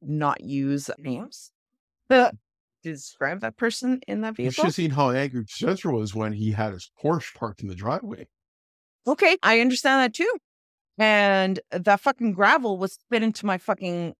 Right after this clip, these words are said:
Speaker 1: the window I have out
Speaker 2: Mm-hmm.
Speaker 1: there. And I kept asking neighbors, "Who is this? Who is this?" And then I asked you, and you're like,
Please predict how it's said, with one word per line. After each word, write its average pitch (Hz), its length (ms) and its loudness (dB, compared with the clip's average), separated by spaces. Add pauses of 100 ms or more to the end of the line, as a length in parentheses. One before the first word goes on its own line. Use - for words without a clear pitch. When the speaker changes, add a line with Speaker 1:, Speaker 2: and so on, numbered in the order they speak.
(140)
Speaker 1:
the 185 80 0
window 254 280 4
I 180 60 6
have 160 180 0
out 139 140 0
Speaker 2:
Mm-hmm. 127 60 -2
Speaker 1:
there. 135 300 0
And 233 120 4
I 254 180 4 (220)
kept 247 180 -4
asking 254 560 0
neighbors, 185 500 0
"Who 277 180 0
is 294 180 2
this? 170 180 -8
Who 226 160 -2
is 240 120 0
this?" 196 200 -8
And 196 140 -2
then 196 100 2
I 202 60 2
asked 202 280 0
you, 208 120 0
and 190 140 0
you're 175 120 2
like, 170 160 2